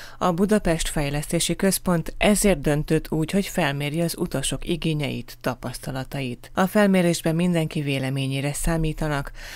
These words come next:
függetlenül attól, hogy autóval, busszal, vonattal vagy más módon ingázik.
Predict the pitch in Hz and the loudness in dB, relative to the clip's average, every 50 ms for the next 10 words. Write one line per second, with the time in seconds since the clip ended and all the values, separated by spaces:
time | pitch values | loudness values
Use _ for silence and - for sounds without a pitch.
0 | - - - 233 226 202 208 196 - 196 190 185 185 - 202 214 - - 214 202 | -14 -6 0 0 4 4 4 2 2 2 2 2 2 4 2 2 2 2 2 2
1 | 180 170 170 - - - 202 202 196 190 - 180 165 143 147 139 135 131 127 139 | 4 4 2 2 2 2 2 2 2 0 2 0 0 2 0 0 0 0 -2 -2
2 | 156 156 - - - 180 175 185 202 185 170 135 131 135 139 - - - 170 165 | -2 -2 -2 -2 -2 0 0 0 0 0 0 -2 -4 -4 -6 -8 -6 -4 -2 -2
3 | 165 156 175 170 165 175 170 151 139 143 - - 147 139 135 131 147 143 131 - | 0 0 0 0 0 0 0 0 -2 -2 -4 -4 -4 -6 -6 -6 -6 -6 -6 -4
4 | 147 139 135 139 143 143 139 - 139 127 - - | -6 -6 -4 -4 -4 -4 -4 -4 -6 -6 -8 -8